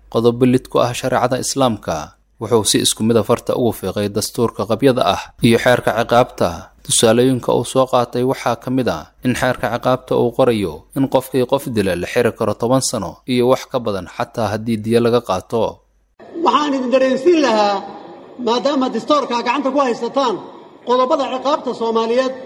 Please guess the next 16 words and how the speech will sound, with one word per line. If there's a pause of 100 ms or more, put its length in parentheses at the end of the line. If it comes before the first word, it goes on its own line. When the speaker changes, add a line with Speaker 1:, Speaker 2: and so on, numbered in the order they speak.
(120)
Speaker 2:
ee
xeer
ciqaabeedka (640)
waxa
dejiyey
ama
sameeyey, (800)
ee,
xilligii
gumaystihii
Talyaaniga
ayaa
la
dejiyey
xeer
ciqaabeedka.